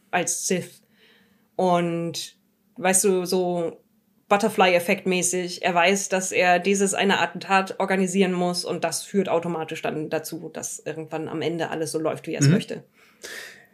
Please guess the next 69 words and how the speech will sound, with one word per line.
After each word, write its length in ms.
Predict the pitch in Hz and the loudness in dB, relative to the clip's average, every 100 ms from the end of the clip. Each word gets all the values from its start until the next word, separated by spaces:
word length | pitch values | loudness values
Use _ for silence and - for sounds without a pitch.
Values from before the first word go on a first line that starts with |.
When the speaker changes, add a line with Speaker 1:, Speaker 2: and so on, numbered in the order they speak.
| _ _ | _ _
Speaker 2:
Ja. 140 | - | 4
Speaker 1:
Aber 440 | 220 220 202 196 - - | 6 8 6 4 -2 -4
ich 140 | - | 2
Speaker 2:
Aber 100 | 139 | 6
Speaker 1:
mein 60 | 143 | 8
Speaker 2:
offenbar 240 | 165 180 165 | 8 8 6
hat 120 | 180 | 8
er 180 | 165 160 | 8 8
mit 160 | 156 | 6
dem 80 | 143 | 4
Attentat 420 | 131 147 139 139 | 4 2 0 2
dann 140 | 139 139 | 4 4
seine 180 | 139 | 4
Finger 220 | 139 147 135 | 4 2 4
nicht 240 | 202 - | 2 2
im 100 | 117 | 0
Spiel, 460 | - - 101 104 110 | 0 -4 -2 -2 2
ne? 260 | 147 202 175 | 4 4 4
Obwohl 260 | 143 131 151 | 2 6 6
es 120 | 170 | 6
ihm 100 | 175 | 4
ja 100 | 165 | 6
auch 120 | 165 | 6
in 80 | 190 | 4
die 60 | |
Karten 260 | - 165 170 | 6 4 4
gespielt 260 | 143 - 143 | 2 4 4
hätte, 220 | 139 117 | 2 4
wenn 200 | 135 208 | 6 6
sie 120 | 170 | 6
umgebracht 420 | 131 120 98 98 | 6 4 2 -2
worden 220 | 98 95 95 | -2 -2 0
wäre. 300 | 123 104 95 | 0 0 0
Wobei 180 | 92 | 4
es 60 | 139 | 6
Speaker 1:
Ja. 60 | 160 | 6
Speaker 2:
natürlich 180 | 143 139 | 6 4
Quatsch 300 | - 185 - | 2 4 2
ist, 120 | 113 | 6
weil 120 | 110 | 6
die 80 | 110 | 8
nächste 420 | 113 147 - 175 175 - - - - | 6 6 6 4 4 -14 -20 -20 -10
Senatorin 640 | 151 151 143 147 147 139 139 | 2 6 6 8 8 8 4
von, 280 | 147 135 | 4 4
äh, 340 | 139 117 135 139 | 4 4 6 8
Naboo 300 | 139 123 127 | 8 8 6
hätte 140 | 135 | 6
dann 140 | 127 120 | 6 4
wahrscheinlich 280 | 117 123 117 | 4 2 4
für 100 | 113 | 0
das 100 | - | 4
Gleiche 260 | 131 160 | 4 6
gestimmt. 300 | 143 - 110 | 2 0 -2
Wobei 260 | 110 123 139 | 2 4 8
wir 160 | 147 | 6
genau 260 | 127 123 156 | 8 6 8
in 80 | 190 | 8
dem 120 | 170 | 6
Film 160 | 160 139 | 6 8
sehen, 120 | 147 | 8
dass 120 | 131 | 8
es 80 | 117 | 6
nicht 200 | 185 - | 4 6
so 120 | 135 | 6
ist, 160 | 107 131 | 6 6
weil 200 | 120 120 | 6 6
der 140 | 123 | 2
Vertreter 400 | - - 147 233 | 2 4 4 6
von, 380 | - 180 160 | 4 4 2